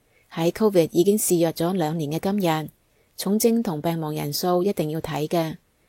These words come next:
但係失業率、人口出生嘅下跌數字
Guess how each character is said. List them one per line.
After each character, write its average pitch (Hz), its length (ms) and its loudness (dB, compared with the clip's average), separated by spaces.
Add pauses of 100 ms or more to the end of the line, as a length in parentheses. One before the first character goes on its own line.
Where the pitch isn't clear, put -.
(140)
但 170 160 -2
係 160 200 0
失 208 100 2
業 165 400 -2
率、 202 80 -6 (360)
人 151 160 -4
口 156 180 -4
出 220 140 -4
生 220 220 -2
嘅 175 160 0
下 156 180 -2
跌 165 140 0
數 170 200 -2
字 160 180 -2